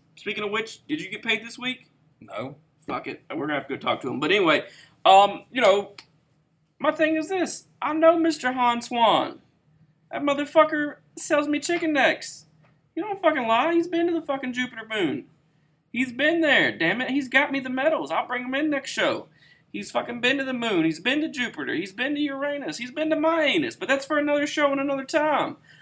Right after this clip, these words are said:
Speaker 1: But, you know, fuck. Like, he's a, he's a, he's a truly great treasure of the North Korean pride. I mean, the man is immensely prideful of the North Korean, of his North Korean heritage, and, and he should be. You know, the man's a fucking legend.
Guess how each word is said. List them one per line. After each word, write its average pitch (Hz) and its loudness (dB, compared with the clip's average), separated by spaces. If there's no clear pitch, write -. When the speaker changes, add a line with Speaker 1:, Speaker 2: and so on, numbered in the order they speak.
Speaker 1:
But, 254 0
you 285 -4
know, 240 -4
fuck. - 2
Like, 202 0
he's 262 -4
a, 240 -6
he's 262 -6
a, 240 -6
he's 254 -4
a 190 -8
truly 247 -4
great 170 0
treasure 147 -2
of 123 -8
the 135 -6
North 135 -4
Korean 135 -4
pride. - -2
I - -6
mean, 170 -4
the 208 -8
man 240 -6
is 208 -10
immensely 208 -4
prideful 143 -2
of - -8
the - -4
North 127 -4
Korean, 127 -4
of 170 4
his 175 -4
North 202 -4
Korean 202 -2
heritage, 185 -2
and, 220 -8
and 240 -4
he 269 -4
should 440 -8
be. - -2
You 139 -2
know, 165 -4
the 226 -14
man's 254 -6
a - -14
fucking 262 -8
legend. 269 -8